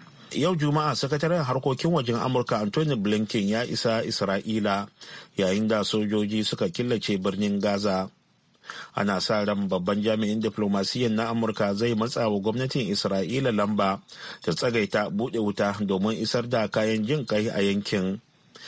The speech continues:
Blinken ya gana da Prime Minister Isra'ila da wasu jami'an majalisar zartarwarsa a yau Juma'a. Shugaban ƙasar Ukraine Volodymyr Zelensky ya faɗa a jiya Alhamis a jawabinsa na wuni cewa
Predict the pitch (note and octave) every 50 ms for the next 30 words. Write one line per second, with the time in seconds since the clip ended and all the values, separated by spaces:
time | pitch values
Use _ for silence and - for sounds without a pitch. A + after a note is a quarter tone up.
0 | - - - - - - G#2 G2 G2+ G#2+ A2 A2+ - - A2+ G#2 G2+ G2 F#2+ G2+
1 | G#2 G2 A2 A2 A2 A#2 A2 G2+ F#2+ G2+ G2 F#2 - G#2 G#2 G#2 G#2 A2 A2 A2+
2 | A2+ - - A#2 G#2+ E2+ F#2+ - G2+ F2+ F#2+ F#2 F#2 - G#2+ A2 G#2+ G#2+ G#2 G#2
3 | G#2 - - - - G2+ G2 G2+ G#2 - - A#2+ A#2+ A2 A2 G2+ F#2+ F#2 F#2+ G#2+
4 | A2 A#2 A2+ G#2 G#2 F#2+ G#2+ - - A2+ F#2+ G2+ G2 F2+ - B2+ A#2 A2 G#2 G2+
5 | G2 G2 - - G#2+ F#2+ F#2+ G#2 - - F#2+ G2 A2+ A2+ G2+ E2 F#2+ F#2+ F#2+ G#2
6 | G2+ E2+ G2+ G2 F#2+ F#2+ F#2+ - _ _ _ _ _ _ _ _ _ _ _ _
7 | _ _ _ - - - - - - - - F3 D#3 F3+ G3 - G#3 G3 - G#3+
8 | G#3+ G#3+ G3 D#3+ - F#3+ F3 F3 D#3+ C3 C3 C3+ D3+ E3+ F#3 F#3 F#3+ F#3+ F#3 D#3+
9 | C#3 C3 C#3 D3+ - - D3 C3 C#3 D3+ C#3+ - B2+ - B2+ C3 A#2 B2 A#2 B2
10 | D#3 D#3 C3+ B2+ A#2+ A2+ A2+ B2 C3 C3+ B2 A2 - - - A2 G#2+ A#2 A2 A#2+
11 | C3 C#3+ D3+ D#3 D3+ C#3 B2 - C3 A2+ A2+ A2 A2+ A#2 B2+ C#3 C#3+ C3 G2+ -
12 | - C3+ B2 A2 G#2+ G#2 G#2 G#2